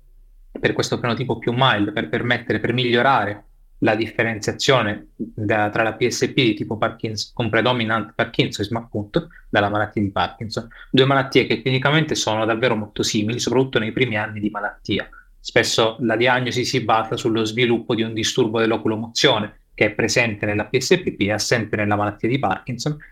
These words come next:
che però, come ormai sappiamo, spesso può manifestarsi anche parecchi anni dopo l'esordio della malattia. Di conseguenza, eh, i marcatori per distinguere questa forma di P S P dalla malattia di Parkinson sono assolutamente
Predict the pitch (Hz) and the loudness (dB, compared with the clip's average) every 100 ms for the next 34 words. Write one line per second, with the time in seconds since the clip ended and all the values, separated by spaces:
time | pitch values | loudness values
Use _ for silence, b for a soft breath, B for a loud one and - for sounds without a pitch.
0 | B B - 151 104 117 113 113 127 180 | B B 2 4 2 0 0 2 2 0
1 | 175 117 101 101 120 - - - 147 143 | 0 2 0 0 -6 -12 -12 2 2 4
2 | - 139 135 - - 135 113 135 151 160 | 4 2 2 -8 0 0 2 -2 -2 -2
3 | - 104 - 127 120 120 127 113 123 131 | 0 0 2 2 2 0 0 2 2 0
4 | - 101 104 101 101 104 - 95 101 98 | -2 -2 -2 -4 -4 -4 -2 0 -2 -2
5 | 98 95 - - - - B B B 123 | -4 -6 -8 -8 -8 -16 B B B 2
6 | 127 139 202 151 101 107 117 - - - | 4 4 4 4 2 0 -4 -4 -10 -10
7 | - 104 104 - 127 113 - 117 135 131 | 0 2 2 -2 -2 -2 0 0 2 2
8 | 104 98 104 110 101 - 113 104 101 101 | 2 -2 -6 -4 -4 0 0 0 -2 -2
9 | - 120 - 113 131 113 107 104 110 - | -2 -2 -2 -2 0 0 0 -2 -2 -4
10 | 113 120 104 107 101 107 104 180 185 90 | 0 0 2 0 0 -2 0 2 2 0
11 | - 107 - 110 - 110 104 135 - 120 | -8 -10 -10 -6 0 2 0 -2 -2 0
12 | 117 120 117 113 104 107 - | 0 0 0 -2 -2 -4 -4